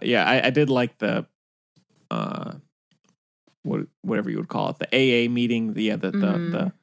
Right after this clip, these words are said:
Speaker 1: that whole intercutting was good, which doesn't always work, that kind of framing. But I think in this case, it
Speaker 2: It
Speaker 1: did.
Speaker 2: was
Speaker 1: It did.
Speaker 2: really, it was very British.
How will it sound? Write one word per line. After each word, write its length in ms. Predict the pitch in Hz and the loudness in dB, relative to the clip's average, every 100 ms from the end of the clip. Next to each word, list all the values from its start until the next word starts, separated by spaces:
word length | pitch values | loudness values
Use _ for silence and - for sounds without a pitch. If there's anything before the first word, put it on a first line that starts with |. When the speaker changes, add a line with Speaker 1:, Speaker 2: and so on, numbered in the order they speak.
| _ - | _ -2
Speaker 1:
that 280 | 107 - - | 0 0 -4
whole 440 | 110 107 104 - _ _ _ - | -2 0 0 -6 _ _ _ -4
intercutting 460 | 117 110 113 104 107 | -2 0 0 0 0
was 120 | 98 | -2
good, 240 | 110 107 | -2 -2
which 280 | 117 143 - | 0 -2 2
doesn't 240 | 180 180 - | 2 4 2
always 380 | 131 120 101 | 4 4 2
work, 360 | 104 104 107 - | 0 -2 -2 -10
that 220 | - 101 - | -4 -4 -2
kind 140 | 101 | -4
of 140 | 104 _ - | -6 _ -20
framing. 500 | - 107 107 107 101 | -6 -2 -2 -4 -4
But 160 | 98 | -2
I 60 | 101 | -2
think 300 | 113 107 _ _ _ _ 113 | -4 -6 _ _ _ _ -2
in 80 | |
this 180 | 110 104 | 0 0
case, 240 | - 104 - | -2 -4 -4
it 40 | |
Speaker 2:
It 80 | - | -4
Speaker 1:
did. 80 | 185 | -2
Speaker 2:
was 140 | 190 175 | 0 0
Speaker 1:
It 40 | |
did. 140 | 165 | 0
Speaker 2:
really, 240 | 156 156 151 | 0 -2 -6
it 100 | - | -4
was 140 | 170 165 | -4 -2
very 280 | 170 247 240 | -2 -2 -2
British. 760 | 139 120 - - 147 - - | -4 -6 -8 -12 -12 -16 -20